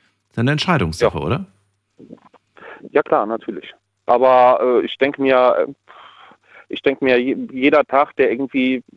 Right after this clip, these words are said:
Speaker 2: ich sag's jetzt gerade hinaus, äh, scheiße gelebt ist, der ist ja vorbei, der gibt mir keiner mehr zurück. Der ist ja weg von meinem Leben.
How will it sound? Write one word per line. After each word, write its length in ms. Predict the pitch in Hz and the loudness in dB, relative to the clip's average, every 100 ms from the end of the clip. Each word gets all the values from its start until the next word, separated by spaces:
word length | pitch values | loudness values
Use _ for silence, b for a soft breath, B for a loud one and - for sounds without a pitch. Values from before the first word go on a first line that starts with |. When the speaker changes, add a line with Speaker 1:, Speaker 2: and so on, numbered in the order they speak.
| _ - | _ -20
Speaker 2:
ich 100 | - 135 | -6 -4
sag's 140 | 131 | -4
jetzt 160 | 127 - _ _ _ _ | -6 -10 _ _ _ _
gerade 240 | - 123 | -2 0
hinaus, 300 | 123 123 131 - - - | 0 2 0 -2 -20 -8
äh, 260 | 127 120 117 - - | -2 0 0 -4 -8
scheiße 400 | - 131 143 127 | 0 0 0 -6
gelebt 320 | 117 175 - | 0 0 0
ist, 80 | - | -2
der 80 | 110 | -2
ist 80 | - | 0
ja 80 | 117 | -2
vorbei, 340 | 123 110 135 | 0 2 2
der 80 | 107 | 2
gibt 200 | 98 - | -4 -6
mir 80 | 107 | -6
keiner 240 | - 107 | -2 -2
mehr 140 | 104 104 | -2 -4
zurück. 380 | - 110 113 - _ _ _ - - | -2 -2 -4 -12 _ _ _ -20 -8
Der 120 | - | -4
ist 60 | |
ja 80 | 127 | -2
weg 120 | 127 | -4
von 140 | - 98 | -4 -4
meinem 160 | 95 | -4
Leben. 260 | 95 92 | -6 -8